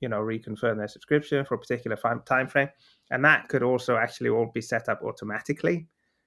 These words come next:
So we've got a, a thing called, uh, uh, auto renewal campaign. So when people get to the end of their subscription time frame, it automatically starts to engage with them through emails or creates a task for a customer service rep to call them.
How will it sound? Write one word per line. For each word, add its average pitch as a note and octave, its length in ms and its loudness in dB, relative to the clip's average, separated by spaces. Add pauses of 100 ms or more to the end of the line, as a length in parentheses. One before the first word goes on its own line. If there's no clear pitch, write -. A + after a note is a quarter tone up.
(120)
So A#2+ 260 2
we've A#2 160 -2
got B2+ 240 4
a, B2 180 2
a B2 60 -2
thing A#2+ 240 -4
called, A#2+ 320 2
uh, A2 400 2
uh, A2 320 -2
auto A#2+ 240 -2
renewal B2+ 300 2
campaign. D3 640 2
So B2+ 160 -4
when A#2 240 0 (100)
people A#2+ 220 -6
get A#2 220 -2
to - 80 -10
the G#2+ 120 -2
end B2+ 220 2
of C#3+ 80 4
their C#3 100 2
subscription C3+ 600 -2
time B2+ 240 2
frame, B2+ 360 -2 (440)
it A#2+ 100 -2
automatically A#2 720 0
starts A2 320 0
to A#2 100 -4
engage A2 440 0
with A#2 100 -2
them A2+ 240 2
through A2 240 -2
emails A#2+ 760 0
or G#2+ 280 -2
creates - 280 -6
a A2 60 -8
task A2+ 460 -6
for A2+ 180 0
a G#2 240 0
customer A#2 380 -6
service A#2 480 -2
rep - 240 -2
to A2+ 100 -12
call A#2 300 0
them. A2 320 -4